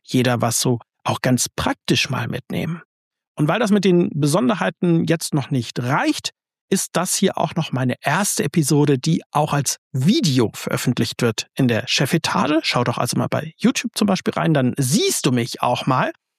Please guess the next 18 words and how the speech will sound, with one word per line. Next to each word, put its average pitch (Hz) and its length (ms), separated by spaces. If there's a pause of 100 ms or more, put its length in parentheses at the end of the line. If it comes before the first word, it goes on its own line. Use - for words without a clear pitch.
(160)
Das 185 160
ist 202 140
jetzt 180 140
hier 165 100
so 156 80
ein 147 60
kleiner 127 260
Versuchsballon. 196 680
Das 151 100
Thema 120 300
Video 165 260
im 147 80
Podcast 131 480
wird - 140
ja 113 80
gerade - 200
immer 117 200
größer. 226 400